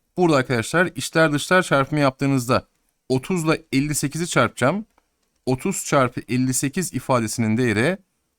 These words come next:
burada şu x'in çarpımı yani yirmi ile x'in çarpımı olacak. Şunlar gitti. İkiye böldüm, ikiye böldüm. Burada yirmi dokuz kaldı. Üç ile yirmi dokuzu çarparsam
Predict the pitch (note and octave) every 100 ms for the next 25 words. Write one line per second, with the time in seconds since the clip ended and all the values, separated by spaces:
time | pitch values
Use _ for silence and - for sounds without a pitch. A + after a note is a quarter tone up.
0 | - E3+ C3 D3 F#3+ - - - F3 E3
1 | - E3+ D#3+ C#3 G#2+ - C#3 C3+ A2 G#2+
2 | B2+ D#3 D#3+ A2+ C#3+ F#3 - C3 - F3
3 | - A#2+ - G#2+ G2 F#2+ F#3 - _ _
4 | _ _ - - E3+ E3 D3 - C3 -
5 | A2+ E3 A3 _ _ _ _ _ _ -
6 | - F3+ F3 E3 D#3+ D3+ - C3 - D#3+
7 | D3+ D3 D3 D3 - - C#3+ C#3+ B2 B2+
8 | B2+ B2 E3+ - F3 E3 F3 - E3+ -
9 | D3+ D3+ D3+ D#3 D#3+ - C#3+ C3 B2+ -
10 | A#2+ F#3